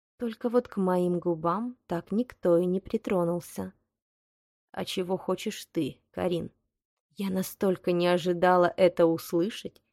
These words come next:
что, распахнув веки, ответила ему вопросом на вопрос. «Чтобы ты оставил меня в покое?» Только проговорив эти слова, я поняла, как сглупила. Я же не утверждала, я спрашивала.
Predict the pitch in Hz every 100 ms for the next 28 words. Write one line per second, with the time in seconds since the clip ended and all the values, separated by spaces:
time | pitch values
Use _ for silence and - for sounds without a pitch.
0 | _ - - 196 196 - 190 190 202 190
1 | - 170 170 240 - 170 - _ - 190
2 | - 170 196 247 - 180 165 160 165 165
3 | 160 170 165 160 175 170 165 165 165 170
4 | 156 - - _ _ _ _ - - 220
5 | 220 - 220 208 - 226 220 214 208 208
6 | 214 208 - _ 190 - - 190 226 285
7 | _ _ _ _ _ _ _ _ _ -
8 | 196 139 - - 170 180 175 190 202 -
9 | - 196 190 - - 170 165 202 247 233
10 | 175 175 175 175 175 170 165 - 180 165
11 | 165 170 175 170 - 175 170 - _ _
12 | _ _ 220 247 254 262 269 262 262 277
13 | 254 240 233 180 170 _ _ _ 269 302
14 | - - 311 202 - 160 - -